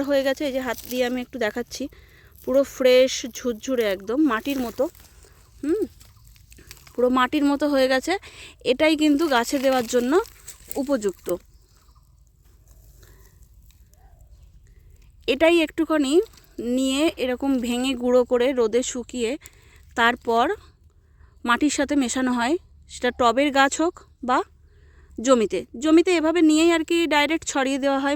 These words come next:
মাটির সাথে, একদম পুরো শুকনো, শুকনো একদম মাটির মতো হয়ে গেছে। তো অনেকেই বুঝতে পারে না, তাই জন্য আজকে একটু মাঠের দিকে এসেছি, তাই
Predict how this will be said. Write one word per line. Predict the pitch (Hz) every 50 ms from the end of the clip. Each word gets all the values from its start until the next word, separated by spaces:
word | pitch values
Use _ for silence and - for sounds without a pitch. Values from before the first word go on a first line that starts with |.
| 285 269
মাটির | 240 233 262 - -
সাথে, | 247 196 - 233 285 - - - - - - - - - - - - - - -
একদম | - 254 262 302 330 320 294
পুরো | 311 311 330 370 370 - -
শুকনো, | - - 285 - - 285 302 339 427 466 - - _ _ _ _ _ _ _ _ _ _ _ _ _ _ _ -
শুকনো | - - 294 285 - 311 302 330 330 302
একদম | 269 285 311 294 277
মাটির | 254 254 320 320
মতো | 285 220 190 202
হয়ে | 220 220 185 175
গেছে। | 156 160 - - - - _ _ _ _ - _ - -
তো | 277 247 247
অনেকেই | 262 294 294 359 349 285 277
বুঝতে | 311 311 294 359 359 359
পারে | 349 349 339
না, | 349 381 392
তাই | 370 302 294 294
জন্য | 302 302 294
আজকে | 277 262 - 294 277
একটু | - 311 285 269
মাঠের | 240 247 285 254
দিকে | 262 285 - 294 269 254
এসেছি, | - 285 277 - 349 415 - - - - - - - - - - - - - -
তাই | 240 247